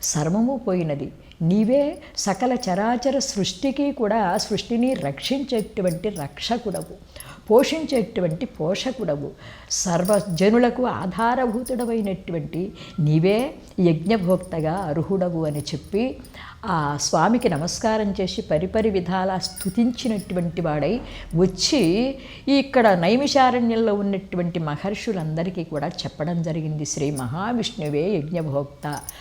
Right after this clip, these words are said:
అని చెప్పి. ఆ శ్రీ మహావిష్ణువుని యజ్ఞభోక్తగా నిర్ణయించినటువంటి మహర్షులు యజ్ఞం చేశారు, శాంతి యజ్ఞము, అవబృధ స్నానానంతరము శుచిర్భూతులయ్యారు.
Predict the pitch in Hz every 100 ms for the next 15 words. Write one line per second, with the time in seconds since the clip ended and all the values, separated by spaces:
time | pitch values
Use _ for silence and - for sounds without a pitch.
0 | - - 156 147 147 - 208 262 - -
1 | - 185 180 170 208 226 151 156 226 269
2 | 254 - 254 247 170 165 220 208 240 -
3 | 233 233 220 175 190 240 233 226 226 226
4 | 226 214 208 208 156 196 226 - 233 202
5 | 160 180 240 226 196 - 190 175 170 156
6 | 190 190 190 175 190 190 226 - - -
7 | - 160 226 247 208 240 - 180 208 226
8 | 233 220 208 220 208 196 170 160 233 202
9 | 185 214 196 185 175 156 127